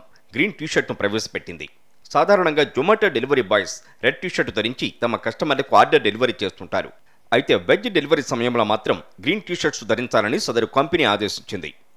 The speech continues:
Zomato తీసుకున్న ఈ నిర్ణయంపై సోషల్ మీడియాలో పెద్ద దుమారమే రేగింది. నాన్ వెజ్ తినేవారిని ఇలా అవమానిస్తారా అంటూ నెటిజన్లు ఫైర్ అయ్యారు.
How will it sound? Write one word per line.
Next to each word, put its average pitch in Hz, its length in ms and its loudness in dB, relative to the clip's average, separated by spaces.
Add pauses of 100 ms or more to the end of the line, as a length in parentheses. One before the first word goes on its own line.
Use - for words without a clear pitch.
(220)
Zomato 143 320 0
తీసుకున్న 113 380 -6
ఈ 104 100 0
నిర్ణయంపై 113 540 -2
సోషల్ 156 380 -4
మీడియాలో 120 340 2
పెద్ద 127 240 -2
దుమారమే 123 460 4
రేగింది. 90 420 -8 (400)
నాన్ 143 280 4
వెజ్ 226 220 -8
తినేవారిని 160 480 2
ఇలా 117 160 2
అవమానిస్తారా 117 580 2
అంటూ 95 280 -6 (180)
నెటిజన్లు 113 480 -2
ఫైర్ 101 160 0
అయ్యారు. 87 300 -2